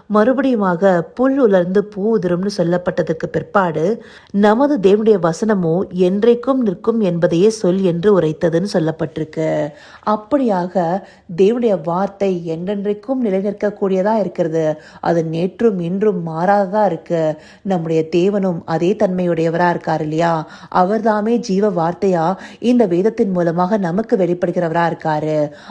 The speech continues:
அந்த மகத்துவத்தை அறிந்து கொள்ளாதவர்கள் இன்னும் அநேகர் இருக்கிறாங்க. அப்படி பார்க்கும்போது நாம எவ்வளவு பெரிய பாக்கியவான்களாக இருக்கிறோம்.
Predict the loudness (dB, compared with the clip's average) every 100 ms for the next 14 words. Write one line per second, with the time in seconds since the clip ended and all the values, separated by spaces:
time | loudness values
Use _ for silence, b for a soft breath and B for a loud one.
0 | -2 0 2 2 0 -2 -2 0 -2 0
1 | -2 -2 -2 -2 0 0 0 0 0 0
2 | 0 0 -2 -2 -4 -4 B -12 -2 0
3 | 2 0 2 0 0 -4 -4 -2 -2 0
4 | 0 -2 B B -2 -2 0 0 0 0
5 | -2 -2 -2 0 2 2 0 B B -2
6 | 0 2 2 2 0 0 0 2 0 0
7 | 0 -2 -2 -4 -2 -2 -2 -2 -2 -2
8 | 0 -2 -2 -4 -2 -2